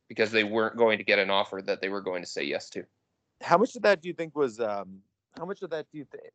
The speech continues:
Speaker 2: think was Beilein, and how much do you
Speaker 1: Oh.
Speaker 2: think, like, just the, the,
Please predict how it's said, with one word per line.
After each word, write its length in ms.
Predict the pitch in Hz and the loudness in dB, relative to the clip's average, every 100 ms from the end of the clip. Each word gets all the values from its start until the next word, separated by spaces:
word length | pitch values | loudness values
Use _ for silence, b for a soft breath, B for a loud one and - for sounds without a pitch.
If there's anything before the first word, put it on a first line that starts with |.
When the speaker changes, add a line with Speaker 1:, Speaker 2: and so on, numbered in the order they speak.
| - | -2
Speaker 2:
think 240 | 131 104 | -2 2
was 540 | 120 113 104 - - - 117 104 | 4 4 2 -6 -18 -20 -20 -6
Beilein, 500 | 127 113 101 98 101 | -2 0 -2 -6 -10
and 120 | 107 | -8
how 160 | 120 131 | -4 8
much 80 | 131 | 10
do 60 | |
you 220 | 107 101 | 10 8
Speaker 1:
Oh. 40 | 95 | 2
Speaker 2:
think, 140 | 98 - _ _ _ _ _ | -6 -12 _ _ _ _ _
like, 180 | 117 - _ 113 | -2 -2 _ -6
just 260 | 143 - _ | -6 -6 _
the, 220 | 127 123 95 | -4 -4 -4
the, 260 | 113 113 | 0 0